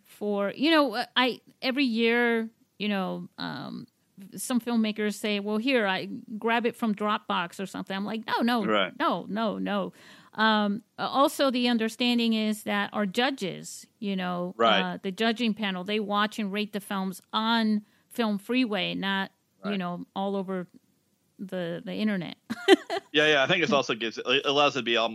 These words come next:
Speaker 2: a lot more systematic and more
Speaker 1: Yeah.
Speaker 2: organized and structured and stuff. So I think that, that stuff.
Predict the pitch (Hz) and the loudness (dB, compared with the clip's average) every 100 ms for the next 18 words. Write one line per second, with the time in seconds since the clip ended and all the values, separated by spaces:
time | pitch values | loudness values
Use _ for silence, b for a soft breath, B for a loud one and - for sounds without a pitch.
0 | - 113 113 110 104 - 110 - 101 101 | -4 0 0 0 -4 -6 -8 -8 -6 -6
1 | 98 - 98 98 92 98 95 95 92 87 | -6 -8 -6 -4 -2 -2 -2 -4 -6 -8
2 | - 90 - 104 92 - 87 90 82 - | -8 -14 -10 -6 -6 -6 -12 -12 -12 -12
3 | - - - - 80 71 - - - | -12 -12 -14 -12 -12 -12 -12 -18 -18